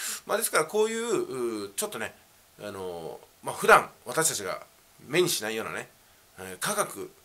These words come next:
の話とか、宗教の話とか、それから、まあね、歴史の話とかね、うん、そういった話ってのは、確かに私たちの暮らしに直接すぐに関係するわけではないと思うんですけども、ないと思うんですけども、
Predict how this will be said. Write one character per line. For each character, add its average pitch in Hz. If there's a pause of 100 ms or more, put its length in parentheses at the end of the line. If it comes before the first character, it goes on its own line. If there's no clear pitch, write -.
(120)
の 113
話 117
と -
か、 104 (300)
宗 196
教 98
の 76 (100)
話 107
と -
か、 107 (320)
そ -
れ 104
か 101
ら、 87
ま 110
あ -
ね、 104
歴 123
史 175
の 170
話 160
と -
か 92
ね、 101 (560)
う 110
ん、 104
そ 185
う 190
い -
っ -
た 175
話 175
っ -
て 113
の 101
は、 104 (160)
確 208
か 143
に 104
私 170
た 156
ち -
の 87
暮 101
ら 104
し 107
に 120
直 160
接 240 (140)
す -
ぐ 247
に 131 (400)
関 135
係 135
す 131
る 131
わ 135
け 117
で 95
は 76
な 165
い 240
と 127
思 98
う 80
ん 73
で 71
す -
け -
ど 78
も、 123
な 285
い 349
と 190
思 220
う 262
ん -
で 208
す 214
け 208
ど 214
も、 240